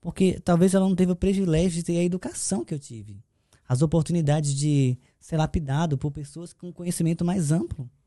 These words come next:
Então, quando a crítica vem sobre mim de uma maneira pra poder me destabilizar,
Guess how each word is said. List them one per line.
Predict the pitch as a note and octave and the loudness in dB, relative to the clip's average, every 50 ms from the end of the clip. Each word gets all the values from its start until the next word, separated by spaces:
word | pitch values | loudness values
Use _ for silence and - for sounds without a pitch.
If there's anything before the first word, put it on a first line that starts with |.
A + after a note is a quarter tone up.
| _ _ _ _ _ _ _ _ _ - - _ _ | _ _ _ _ _ _ _ _ _ -20 -20 _ _
Então, | - C#3 C#3 - E3+ F3 F3 E3 D3 - _ _ _ _ _ | -20 -10 -6 -4 -4 -2 -4 -4 -6 -10 _ _ _ _ _
quando | - F#3 G#3 G#3+ G3 F#3+ F3 - - C#3+ B2+ _ _ _ _ | -10 -8 -6 -6 -4 -6 -8 -8 -10 -18 -20 _ _ _ _
a | - D3+ D#3 | -10 -10 -8
crítica | - - D#3+ F3 E3+ - - E3 D3 | -6 -4 -2 -2 -2 0 2 2 2
vem | B2+ C#3 D3+ F3 F#3+ F3 | 2 2 0 0 0 -2
sobre | - - E3 D3+ D#3 D3 | 0 -2 0 0 2 2
mim | C#3 C3+ C3+ B2+ B2+ - _ _ _ _ _ _ _ _ | 2 2 0 0 -2 -6 _ _ _ _ _ _ _ _
de | E3 E3 D3+ | -20 -16 -10
uma | D3 D#3+ | -6 -4
maneira | E3 D#3+ D3 C#3+ C#3+ C#3+ C#3+ | -2 0 2 2 2 0 0
pra | C#3 C#3+ C#3+ C#3+ | -2 -4 -4 -2
poder | D3+ D3+ C#3 C3+ C3+ C3+ C3 B2+ A#2+ A#2 B2 - | -2 -2 -2 0 0 0 0 0 0 -2 -4 -6
me | - C3 | -8 -8
destabilizar, | B2+ C3+ - - - D3 C#3+ C#3+ B2+ A#2+ A2 A#2+ D#3 F3+ G#3+ A3+ | -8 -8 -6 -4 -2 -2 -2 -2 -2 -4 -4 -2 -2 -2 -4 -6